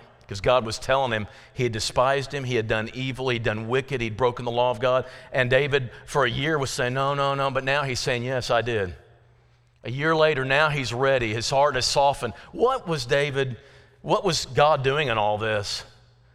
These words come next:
I admire the courage of Nathan. A Nathan, a man who has to go up to the king and somehow get him to see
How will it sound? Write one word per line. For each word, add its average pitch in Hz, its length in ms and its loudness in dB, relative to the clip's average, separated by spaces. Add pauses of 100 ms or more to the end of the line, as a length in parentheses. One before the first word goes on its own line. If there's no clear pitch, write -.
(300)
I 165 160 6
admire 180 400 4
the 165 100 2
courage 175 520 2
of 135 180 0
Nathan. 139 540 0
A 135 80 0
Nathan, 175 360 0
a 156 60 2
man 160 240 0
who 151 60 0
has 151 180 2
to 147 60 -6
go 151 160 4
up 156 80 0
to 139 80 -8
the 135 80 -2
king 151 340 -2
and 123 100 -4
somehow 160 380 2
get 135 180 -2
him 139 140 0
to 131 80 -4
see 151 320 -4